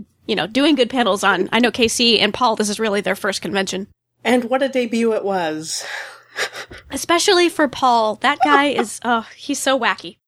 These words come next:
Speaker 1: Okay, let's start with Friday, because there was also just, besides the cast Q and A panels, there were some other Lost Girl events going on. And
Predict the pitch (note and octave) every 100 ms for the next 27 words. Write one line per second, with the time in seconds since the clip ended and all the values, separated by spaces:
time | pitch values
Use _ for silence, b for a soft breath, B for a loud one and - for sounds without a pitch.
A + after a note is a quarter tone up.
0 | _ _ _ C#4 B3+ G3 F#4 - E4 E4
1 | - A#3 G#3+ A3+ - - F4+ G#4+ A#3+ G#3
2 | D4 D#4 A#3 G#3+ A3+ A#3 - A3+ A#3+ -
3 | A3+ G#3+ A3+ - - - B3+ A#3+ A#3 -
4 | A3 F#3+ - B3 A3+ - A#3 G#3+ G#3+ B3
5 | A#3 A3 G#3+ A3+ A3 - - D#4+ D#4+ A#3+
6 | G#3+ G#3 - A3+ F#3 G3 E3+ G3 F#3+ -
7 | F3 - D#3+ B3+ - _ _ _ _ _
8 | _ _ _ A3 A3 G3+ G3+ G#3